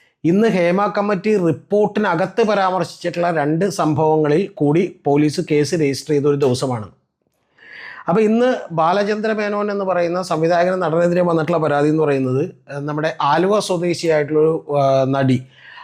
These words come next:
അവർ, ഏഹ്, നേരത്തെ തന്നെ മറ്റേഴ് പേർക്കെതിരെ പരാതി കൊടുത്തതാണ്, ജയസൂര്യക്കും മുകേഷിനും ഒക്കെ എതിരെ.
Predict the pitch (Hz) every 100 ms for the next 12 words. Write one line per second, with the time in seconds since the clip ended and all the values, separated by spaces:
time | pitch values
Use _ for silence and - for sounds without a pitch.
0 | - 156 180 196 - 160 147 151 147 170
1 | 165 208 190 185 196 160 127 165 165 190
2 | 185 - 170 170 170 151 147 175 175 151
3 | 151 135 143 165 139 143 160 151 147 139
4 | 160 147 135 147 143 160 135 139 117 131